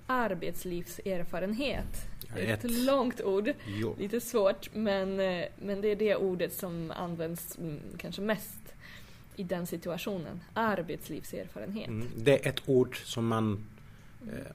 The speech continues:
Speaker 2: som man ska kunna när man går på intervju, så
Speaker 1: Mm.
Speaker 2: att man förstår vad intervjuaren säger.
Speaker 1: Precis,
Speaker 2: Mm.
Speaker 1: om de frågar, "Vad har du för arbetslivserfarenhet?"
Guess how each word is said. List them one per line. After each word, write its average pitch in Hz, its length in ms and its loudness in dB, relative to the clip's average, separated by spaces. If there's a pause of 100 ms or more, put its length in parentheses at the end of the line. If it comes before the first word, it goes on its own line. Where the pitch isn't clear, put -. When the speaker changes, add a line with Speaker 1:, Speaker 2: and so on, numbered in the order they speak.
(400)
Speaker 2:
som 123 140 0
man 120 120 4
ska 123 160 4
kunna 120 400 6
när 110 100 4
man 110 200 6
går 107 120 12
på 104 260 6
intervju, 101 400 4 (160)
så - 160 4
Speaker 1:
Mm. 95 120 4
Speaker 2:
att - 60 2
man 98 360 2
förstår 117 460 6
vad 101 300 4 (360)
intervjuaren 104 760 2
säger. 104 440 2 (120)
Speaker 1:
Precis, 202 420 -2
Speaker 2:
Mm. 208 120 -2
Speaker 1:
om 214 40 -2
de 220 120 -2
frågar, 202 340 2
"Vad 220 180 0
har 214 140 2
du 185 80 -4
för 190 220 -2
arbetslivserfarenhet?" 202 1400 -2